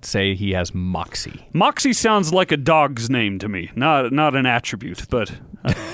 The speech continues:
Speaker 2: <laughs> I don't like to use words I don't know what they exactly mean. I know it's a good thing to have moxie.
Speaker 1: Well, if you see a quarterback who's
Speaker 2: Here, Moxie!
Speaker 1: who's, yeah, performing at a high level, then
Speaker 2: Get
Speaker 1: just
Speaker 2: the paper,
Speaker 1: say,
Speaker 2: Moxie!
Speaker 1: say that he has moxie.
Speaker 2: <laughs>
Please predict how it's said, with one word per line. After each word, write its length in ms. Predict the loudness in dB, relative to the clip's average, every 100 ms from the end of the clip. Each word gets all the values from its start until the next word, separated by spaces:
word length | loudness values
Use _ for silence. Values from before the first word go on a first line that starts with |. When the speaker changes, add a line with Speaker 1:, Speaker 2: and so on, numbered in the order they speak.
| -14
Speaker 2:
<laughs> 260 | -16 -2
I 100 | 2
don't 140 | 4 4
like 140 | 2
to 100 | 2
use 200 | 2 4
words 280 | 4 2 2
I 80 | 2
don't 240 | 2 2
know 100 | 2
what 160 | 2 0
they 140 | 0
exactly 520 | 0 0 0 0 -4 -4
mean. 340 | -4 -6 -8 -2
I 80 | 2
know 160 | 4 4
it's 100 | 2
a 40 |
good 220 | 0 0
thing 160 | 2 2
to 60 | 2
have 200 | 0 0
moxie. 240 | 0 2
Speaker 1:
Well, 160 | 4 4
if 80 | 4
you 80 | 2
see 160 | 2
a 40 | 0
quarterback 600 | 2 2 4 4 4 2
who's 200 | -4 -6 _ _ _ _ _ _ 0
Speaker 2:
Here, 140 | 2
Moxie! 420 | 4 4 2 0 2
Speaker 1:
who's, 500 | 2 4 4 2 0
yeah, 240 | 0 0 0 -2
performing 480 | 0 2 4 4
at 80 | 4
a 40 | 4
high 140 | 4
level, 400 | 4 4 4 2
then 140 | 2
Speaker 2:
Get 160 | 0 2
Speaker 1:
just 100 | 2
Speaker 2:
the 60 | 2
paper, 160 | 4
Speaker 1:
say, 60 | 4
Speaker 2:
Moxie! 280 | 4 4 2
Speaker 1:
say 40 |
that 140 | 2 4
he 60 |
has 180 | 4 2
moxie. 480 | 0 -4 -6 -6
Speaker 2:
<laughs> 60 | -6